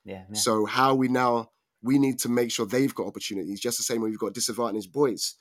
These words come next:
Speaker 1: Absolutely.
Speaker 2: who from
Speaker 1: And,
Speaker 2: any,
Speaker 1: and that
Speaker 2: all different backgrounds who have got those opportunities, 'cause football for boys is everywhere and
Speaker 1: Yeah.
Speaker 2: it's free and attainable and it's in schools and it's in clubs and it's just everywhere.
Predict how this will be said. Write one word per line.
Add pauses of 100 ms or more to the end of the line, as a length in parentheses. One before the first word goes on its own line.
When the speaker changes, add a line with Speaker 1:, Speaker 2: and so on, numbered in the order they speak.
Speaker 1:
Absolutely.
Speaker 2:
who
from
Speaker 1:
And,
Speaker 2:
any,
Speaker 1:
and
that
Speaker 2:
all
different
backgrounds
who
have
got
those
opportunities,
'cause
football
for
boys
is
everywhere (280)
and
Speaker 1:
Yeah.
Speaker 2:
it's
free
and
attainable
and
it's
in
schools
and
it's
in
clubs
and
it's
just
everywhere.